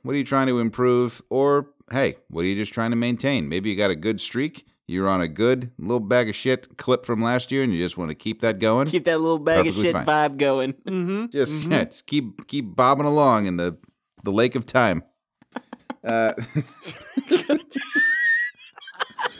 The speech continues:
Speaker 1: you can tell us about it via SoundCloud comment. You can hit us on, uh, Twitter. You can hit us on Instagram. Comments here, comments there. You can, uh, send us a, an email, podcastwym at gmail dot com.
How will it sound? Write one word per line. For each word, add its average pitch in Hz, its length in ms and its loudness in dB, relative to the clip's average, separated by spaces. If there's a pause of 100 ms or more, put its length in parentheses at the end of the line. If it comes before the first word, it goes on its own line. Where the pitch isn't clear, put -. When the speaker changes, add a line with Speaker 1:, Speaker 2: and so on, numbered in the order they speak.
(240)
Speaker 1:
you 139 100 0
can 147 140 2
tell 160 260 2
us 160 140 -2
about 147 320 4
it 120 160 0 (560)
via 127 400 4
SoundCloud 127 760 2
comment. 104 520 -2
You 95 100 -2
can 87 120 -2
hit 101 160 0
us 92 180 -4
on, 92 340 0
uh, 82 420 -2 (120)
Twitter. 107 560 4
You 80 120 -2
can 78 100 -8
hit 95 140 -2
us 101 140 -4
on 107 120 2
Instagram. 98 720 -2
Comments 98 440 -4
here, 107 180 -2
comments 101 440 -4
there. 113 160 0
You 90 100 -2
can, 98 220 -2
uh, 120 140 0
send 185 240 -6
us 180 120 -6
a, 175 520 -2
an 254 320 -4
email, 131 380 2
podcastwym 104 1120 0
at 87 60 -2
gmail 82 380 -2
dot 80 200 -2
com. 78 260 -4